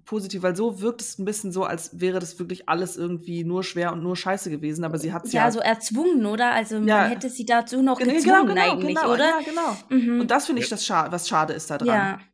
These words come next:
Speaker 3: Naja, das, das, das wird ja auch gegen Ende des Films immer deutlicher, wo sie ja
Speaker 2: Mhm.
Speaker 3: quasi mit diesen,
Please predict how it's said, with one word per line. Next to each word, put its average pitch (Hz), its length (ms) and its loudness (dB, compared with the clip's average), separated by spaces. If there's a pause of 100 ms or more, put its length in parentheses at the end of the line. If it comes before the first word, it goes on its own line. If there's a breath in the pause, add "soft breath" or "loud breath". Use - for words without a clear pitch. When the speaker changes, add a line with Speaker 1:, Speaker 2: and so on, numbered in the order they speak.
(160)
Speaker 3:
Naja, 117 220 -4
das, 107 180 -14
das, 110 200 -10
das 110 200 -10
wird 127 120 -6
ja 123 80 -2
auch 120 100 -8
gegen 123 200 -4
Ende 139 220 -6
des 127 160 -6
Films 127 280 -8
immer 117 180 -8
deutlicher, 117 560 -4
wo 120 80 -8
sie 113 160 -6
ja 107 140 2
Speaker 2:
Mhm. - 0 -
Speaker 3:
quasi 107 400 -2
mit 113 180 -14
diesen, 113 340 -10